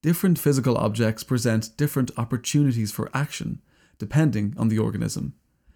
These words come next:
and so those objects are not represented in the same way. A meadow teeming with flowers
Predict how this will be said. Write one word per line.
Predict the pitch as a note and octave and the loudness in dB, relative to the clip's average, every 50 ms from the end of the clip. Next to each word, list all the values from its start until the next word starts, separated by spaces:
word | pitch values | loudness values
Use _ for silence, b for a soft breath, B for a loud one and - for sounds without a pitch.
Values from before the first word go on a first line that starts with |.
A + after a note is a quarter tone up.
| _ _ _ _ - | _ _ _ _ -2
and | - B2+ A#2+ | -2 0 2
so | - D#3 D3+ D3+ | 4 4 4 6
those | C#3+ D#3+ D3 - - | 6 4 2 2 0
objects | - C3+ C3 B2 - C3+ C3 - - | -2 -2 -2 0 -2 -2 -2 -2 -2
are | B2+ A2+ | 0 2
not | A#2 A#2 A#2+ B2+ C#3 D3 | 2 4 2 2 2 0
represented | C3+ A#2+ A#2+ A#2+ A#2+ - A#2+ G#2+ A2+ G#2+ G#2 G2+ A2 G2+ | 0 0 0 0 0 0 -2 0 0 0 0 0 -2 -2
in | G#2 - A2 G#2 | -2 0 0 0
the | G#2 | 0
same | G#2 - - A2+ G#2+ G#2 G2+ | -2 0 0 2 2 2 2
way. | G2 G2 A#2+ B2 G#2+ A2 G#2+ F#2+ - _ _ _ _ _ _ _ _ _ _ _ _ _ _ _ _ _ _ _ | 2 2 0 -2 -2 -4 -6 -10 -14 _ _ _ _ _ _ _ _ _ _ _ _ _ _ _ _ _ _ _
A | - A2+ | -2 0
meadow | B2 B2+ C3 C#3 D3+ D#3+ D#3+ D#3 D3 | 2 4 4 6 6 6 6 4 4
teeming | A#2+ - - D3+ D#3+ D#3 D3 C#3 | 2 2 2 4 4 4 4 4
with | C3 A#2+ G#2+ | 2 0 0
flowers | - - A2+ A2 A2 A2 A2+ A2+ A2+ A2 - | -2 -2 0 2 2 2 2 2 0 0 -2